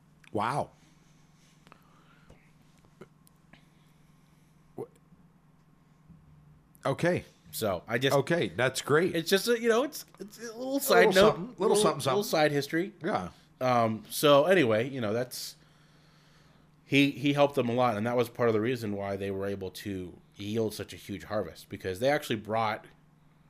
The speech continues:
Speaker 2: materials with them for growing. They brought corn with them
Speaker 1: Right.
Speaker 2: from, from England, because the, the corn in the U S is actually, um, or the type of corn that's in the U S is not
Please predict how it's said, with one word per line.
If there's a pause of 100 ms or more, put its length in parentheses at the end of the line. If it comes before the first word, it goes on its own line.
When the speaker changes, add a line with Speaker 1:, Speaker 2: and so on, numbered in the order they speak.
(120)
Speaker 2:
materials
with
them
for
growing.
They
brought
corn
with
them (140)
Speaker 1:
Right.
Speaker 2:
from, (120)
from (260)
England, (480)
because
the, (100)
the
corn
in
the
U
S
is
actually,
um, (760)
or
the
type
of
corn
that's
in
the
U
S
is
not